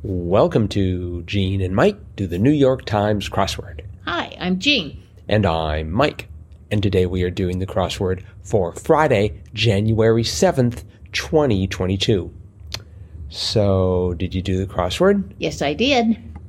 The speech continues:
Speaker 1: And was it fun?
Speaker 2: It was fun.
Speaker 1: Mm-hmm. Good. It's Friday, so Fridays should be fun.
Speaker 2: Not necessarily.
Speaker 1: Mm-hmm.
Speaker 2: Fridays are usually hard, but this one wasn't particularly difficult, I didn't think.
Speaker 1: Yeah, I did it in eighteen thirty-six.
Speaker 2: Wow.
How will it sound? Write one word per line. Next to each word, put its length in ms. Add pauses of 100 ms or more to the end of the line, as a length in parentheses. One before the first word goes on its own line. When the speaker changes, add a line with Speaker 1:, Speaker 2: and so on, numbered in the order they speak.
(160)
Speaker 1:
And 300
was 140
it 140
fun? 540 (440)
Speaker 2:
It 140
was 200
fun. 500 (120)
Speaker 1:
Mm-hmm. 300 (640)
Good. 360 (260)
It's 120
Friday, 380
so 220
Fridays 400
should 160
be 120
fun. 380 (180)
Speaker 2:
Not 760
necessarily. 1120
Speaker 1:
Mm-hmm. 520
Speaker 2:
Fridays 440
are 80
usually 840
hard, 540
but 180
this 260
one 200
wasn't 540
particularly 760
difficult, 540
I 100
didn't 360
think. 380
Speaker 1:
Yeah, 220
I 100
did 240
it 120
in 180
eighteen 520
thirty-six. 880
Speaker 2:
Wow. 580